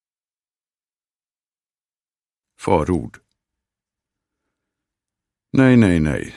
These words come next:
Du kan aldrig skriva en bok om Ingemar, aldrig svika det förtroende du fick under de fantastiska åren på sjuttiotalet. Så tänkte jag i drygt trettiofem år.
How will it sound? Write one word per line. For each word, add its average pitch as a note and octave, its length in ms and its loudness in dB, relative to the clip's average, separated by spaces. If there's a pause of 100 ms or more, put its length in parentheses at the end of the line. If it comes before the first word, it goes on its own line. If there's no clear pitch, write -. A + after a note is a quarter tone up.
Du G#2+ 120 0
kan A#2+ 160 2
aldrig F#2+ 280 2
skriva G2+ 340 -2
en E2 80 0
bok D#2 280 -8
om E2+ 180 0
Ingemar, F#2 840 2
aldrig G#2 440 2
svika F#2 400 -4
det D2 140 -4
förtroende F2 680 0
du F#2 180 -6
fick - 300 -8
under E2+ 200 -2
de C#2 160 -4
fantastiska F2 800 -4
åren C2 380 -6
på - 140 -10
sjuttiotalet. B1 680 -8 (1160)
Så G2+ 180 0
tänkte G2 320 0
jag C2+ 200 -2
i F#2+ 60 -6
drygt D2+ 400 -8
trettiofem C#2 640 -4
år. F2+ 340 -6